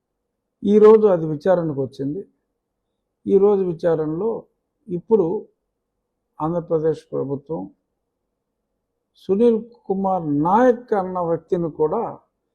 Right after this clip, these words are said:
అక్యూజ్డ్‌గా, ఎందుకంటే చాలా సాక్ష్యాధారాలు, బలమైన సాక్ష్యాధారాలు అన్నీ వచ్చినాయి కాబట్టి, అతన్ని కూడా మేము అక్యూజ్డ్‌గా చేశాము అని కోర్టులో ఈరోజు తెలియచేయటం జరిగింది.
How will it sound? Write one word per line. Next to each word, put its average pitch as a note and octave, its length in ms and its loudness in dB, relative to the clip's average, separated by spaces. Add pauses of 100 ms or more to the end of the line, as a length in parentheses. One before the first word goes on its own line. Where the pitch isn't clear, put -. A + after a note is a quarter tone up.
(260)
అక్యూజ్డ్‌గా, E3 640 4
ఎందుకంటే D3+ 460 -2 (100)
చాలా D3 200 -2
సాక్ష్యాధారాలు, C#3 840 -6
బలమైన D#3 680 0 (520)
సాక్ష్యాధారాలు D3+ 760 -2
అన్నీ C#3+ 200 -2
వచ్చినాయి C#3+ 420 -4
కాబట్టి, C3 420 -8
అతన్ని G3 460 -6
కూడా G3 260 -2
మేము D3+ 500 -6 (640)
అక్యూజ్డ్‌గా F3+ 800 2 (320)
చేశాము E3+ 540 0
అని C#3 420 -4 (720)
కోర్టులో F3+ 600 2
ఈరోజు D3 500 -2
తెలియచేయటం B2 720 -6
జరిగింది. A#2+ 440 -10